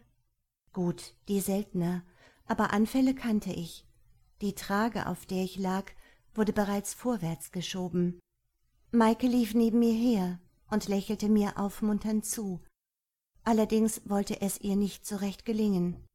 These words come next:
„Wo ist Evi?“, krächzte ich weiter. Paul tauchte in meinem Sichtfeld auf. „Die kotzt auf dem Klo.“ „Wo bin ich?“ „Wir sind noch im Pandora“, sagte Paul.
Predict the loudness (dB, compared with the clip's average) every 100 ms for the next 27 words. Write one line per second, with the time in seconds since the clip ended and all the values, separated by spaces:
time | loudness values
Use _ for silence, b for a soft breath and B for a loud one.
0 | _ _ _ _ -4 2 4 4 2 -8
1 | -8 -2 -2 -2 -4 -6 -8 _ _ _
2 | _ _ -4 -2 -2 -6 -8 -6 -6 -4
3 | -4 -2 -4 -6 -8 _ _ _ _ _
4 | _ _ -2 4 4 2 0 -2 -2 0
5 | 2 4 2 0 -4 -6 -6 -4 -4 -6
6 | -6 -12 -20 _ _ _ _ _ 0 2
7 | 4 4 4 -6 -10 _ _ 0 0 2
8 | 0 2 2 2 -2 -10 _ _ _ _
9 | _ _ -10 -2 2 4 2 -2 _ -2
10 | 4 6 6 4 -4 -18 _ _ _ _
11 | _ _ -2 2 4 4 4 4 0 2
12 | 0 2 2 2 4 4 4 2 0 -8
13 | _ _ _ _ -2 -2 -2 -6 -6 -4
14 | -2 -4